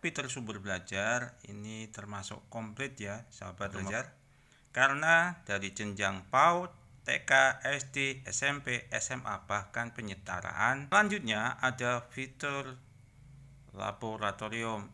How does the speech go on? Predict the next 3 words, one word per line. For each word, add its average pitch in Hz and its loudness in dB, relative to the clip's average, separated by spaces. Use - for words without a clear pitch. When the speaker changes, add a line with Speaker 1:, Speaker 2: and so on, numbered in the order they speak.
Speaker 1:
maya. 87 -6
Fitur 139 -4
ini 107 -4